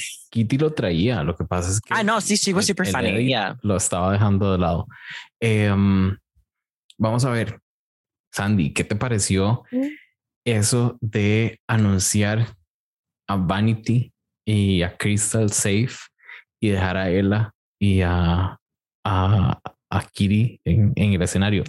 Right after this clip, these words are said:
Speaker 1: ¿Temiste por ellas en algún momento?
Speaker 3: No. <laughs>
Speaker 1: ¿No?
Speaker 3: No, no. Y tengo, ustedes saben que yo esto los veo con mi grupo de amiques, los vemos como
Speaker 1: Ujú.
Speaker 3: en Meet todos juntos pa comentar al día al tiro las reacciones.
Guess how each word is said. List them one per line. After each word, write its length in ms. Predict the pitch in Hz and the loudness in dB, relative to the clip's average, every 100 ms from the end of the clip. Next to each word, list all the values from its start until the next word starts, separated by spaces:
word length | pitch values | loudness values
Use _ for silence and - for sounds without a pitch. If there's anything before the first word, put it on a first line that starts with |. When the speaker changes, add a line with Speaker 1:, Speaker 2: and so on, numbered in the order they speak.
| - | -6
Speaker 1:
¿Temiste 480 | - 92 110 151 - | -4 2 2 2 -2
por 160 | - 180 | -2 0
ellas 240 | 185 185 | 2 2
en 120 | 190 180 | 2 2
algún 180 | 175 185 | 2 2
momento? 520 | 196 220 123 - - - - _ _ _ _ - | 2 2 0 -4 -10 -18 -20 _ _ _ _ -4
Speaker 3:
No. 360 | 202 165 - | -2 0 -4
<laughs> 760 | 233 440 320 - 285 - - - | -4 -2 -2 -2 -4 -4 -8 -2
Speaker 1:
¿No? 420 | 123 233 302 - - 659 508 - | 0 0 -2 -6 -4 -4 -4 -2
Speaker 3:
No, 340 | 247 233 226 _ 220 | 0 0 -4 _ -4
no. 200 | 226 - | -4 0
Y 120 | 220 | -2
tengo, 580 | - 262 285 285 254 - | 0 -2 0 0 0 -2
ustedes 380 | 247 285 285 294 | -4 0 0 0
saben 220 | 247 285 | -2 -2
que 140 | 277 247 | 0 0
yo 60 | |
esto 200 | - 320 | 0 0
los 180 | 294 269 | 0 0
veo 340 | 226 262 277 269 | 2 2 2 2
con 440 | 226 240 240 240 | 2 4 2 2
mi 220 | 247 254 226 | 2 2 2
grupo 280 | 247 254 | 0 2
de 100 | 262 | 2
amiques, 520 | 233 214 247 247 311 359 | 2 0 -2 0 0 0
los 140 | 262 | 2
vemos 240 | 262 262 | 0 0
como 280 | - 240 233 | 0 2 2
Speaker 1:
Ujú. 100 | 226 | 2
Speaker 3:
en 280 | 220 208 214 | 2 2 2
Meet 240 | 226 269 - | 2 2 -2
todos 260 | 277 294 - | 0 0 0
juntos 460 | 339 254 302 370 - | 0 0 -2 -6 -2
pa 340 | 294 285 285 | 2 2 2
comentar 640 | 269 247 240 240 - 226 240 | 0 0 2 0 -2 -2 -2
al 100 | 254 | 0
día 160 | 247 | -2
al 100 | 247 | -2
tiro 280 | - 262 262 | -2 0 2
las 140 | 262 262 | 0 0
reacciones. 560 | 233 233 - 156 - | -2 -2 -2 -2 -4